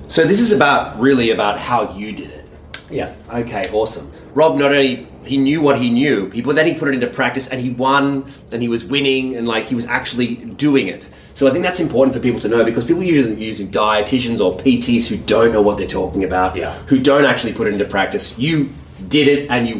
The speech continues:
Speaker 1: won.
Speaker 2: I find it interesting because when I was doing it, there was no social media. I mean, YouTube had just started that same year.
Speaker 1: Wow.
Speaker 2: And in fact, that probably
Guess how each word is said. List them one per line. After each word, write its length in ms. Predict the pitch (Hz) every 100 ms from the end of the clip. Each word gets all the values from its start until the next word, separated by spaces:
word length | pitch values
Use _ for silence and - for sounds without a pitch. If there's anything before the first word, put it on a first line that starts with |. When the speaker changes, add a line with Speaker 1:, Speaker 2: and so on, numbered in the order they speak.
| 92
Speaker 1:
won. 280 | 104 90 - - -
Speaker 2:
I 80 | -
find 240 | 165 175
it 80 | 156
interesting 400 | 143 143 123 131
because 440 | - 139 127 -
when 100 | 117
I 120 | 143 220
was 100 | 156
doing 140 | 147
it, 60 | 131
there 100 | 135
was 100 | 131
no 100 | 139
social 300 | - 135 151
media. 220 | 139 104
I 20 |
mean, 160 | 110 135
YouTube 380 | 147 202 196 175
had 300 | 135 - - -
just 260 | - 214 -
started 380 | - 160 - 143
that 160 | 131
same 240 | - 147 120
year. 200 | 123 98
Speaker 1:
Wow. 260 | 104 - -
Speaker 2:
And 120 | 143
in 100 | 139
fact, 240 | 160 151
that 180 | 160 156
probably 540 | - 156 156 147 143